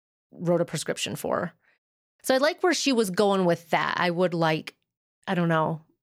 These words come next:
what the solution would be, how exactly that would, um,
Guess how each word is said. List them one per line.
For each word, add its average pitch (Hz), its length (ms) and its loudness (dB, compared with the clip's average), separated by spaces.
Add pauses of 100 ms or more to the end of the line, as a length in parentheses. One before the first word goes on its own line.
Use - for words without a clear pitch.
(240)
what 185 320 0
the 202 60 -2
solution 196 720 0
would 208 300 0
be, 233 220 2
how 170 340 0
exactly 175 540 -2
that 165 480 0
would, 170 500 0 (1000)
um, 76 520 -6